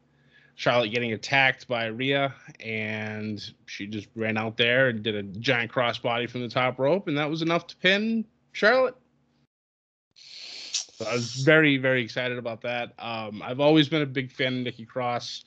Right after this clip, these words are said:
and then when she debuted Nikki Ash, I was just like, "All right, let's go." It, the whole thing was her idea. Um, it was funny because when they, when she first debuted it, I was shocked by it, but I was like, "All right, I'll give it a shot," because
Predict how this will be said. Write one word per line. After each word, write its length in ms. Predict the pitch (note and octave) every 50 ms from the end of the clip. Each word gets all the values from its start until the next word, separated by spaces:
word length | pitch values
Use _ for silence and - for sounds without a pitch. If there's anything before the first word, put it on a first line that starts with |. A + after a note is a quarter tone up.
| _ _ _ _ _ _ _ _ -
and 100 | A#2 B2+
then 120 | C3+ C3+
when 100 | C#3 C3+
she 160 | C3 - C#3
debuted 580 | C3+ C3 C#3 C3+ C3+ B2+ B2+ C3 C3 C3 B2+ B2+
Nikki 280 | C3+ C3 - C3 F#2+
Ash, 500 | A#2+ B2 B2 B2 A#2+ A#2+ A#2 - - - B2+ -
I 200 | - A#2+ A#2+ B2+
was 140 | B2+ A#2+
just 180 | - - - -
like, 360 | C3 A#2+ A#2+ A#2+ A2+ - - _ _ _ _ _ _ _ _ _ -
"All 100 | D3+ D#3
right, 220 | D3+ C#3+ C3+ C3 - - _ _ _ _ _ _ _ _ _ -
let's 220 | D3 D3 D3 -
go." 380 | - C3+ B2 B2 A#2+ A#2+ B2 -
It, 220 | B2+ C3 A2 - -
the 60 | B2+
whole 180 | B2+ D#3+ E3+
thing 220 | E3 - F3+ E3+ D#3
was 120 | C#3+ C3+ -
her 180 | C#3+ C3+ C3
idea. 580 | B2 A#2+ A#2+ A#2+ - C#3+ C#3+ C#3+ C#3+ C#3 C3 - _ _ - - _ _ - - -
Um, 680 | G#2+ A2+ A#2 A#2 A#2 A2+ A2+ A2 G#2+ G#2+ G#2+ G#2 - - _ -
it 160 | - C#3+ C#3+
was 120 | C#3+ C#3+ C3+
funny 240 | - F3+ E3+ D3+
because 340 | C3+ B2 A#2+ A#2 B2 A#2 A2
when 160 | A#2 B2+ B2+
they, 180 | C3 C#3 C#3 C3+ _ -
when 140 | D3+ C#3+
she 200 | C3+ - - E3
first 360 | D3 - E3 E3 F#3 G3+ - -
debuted 440 | G3+ F#3+ F3 C#3 C#3 C#3 D3 C#3 B2+
it, 120 | G#2+ G2 -
I 140 | - B2 C#3+
was 320 | D3 C#3+ C3+ - - - - _ _ _ _ _ _ _
shocked 500 | - - - D3+ B2 A2+ B2 B2 - -
by 200 | F#3+ F#3+ G#3 A3+
it, 160 | A#3+ A#3 A#3 - D#3
but 120 | C#3 D3+ C#3
I 40 | C3+
was 120 | C3+ C3
like, 140 | C3+ C#3 -
"All 200 | F3+ E3 F3+ E3+
right, 140 | D3+ C#3+ -
I'll 80 | - D#3
give 160 | D3 C#3+ C#3
it 60 | C#3
a 40 | B2+
shot," 300 | - - G3 F3+ C#3 -
because 420 | - A2+ - C#3+ A2+ G#2 - -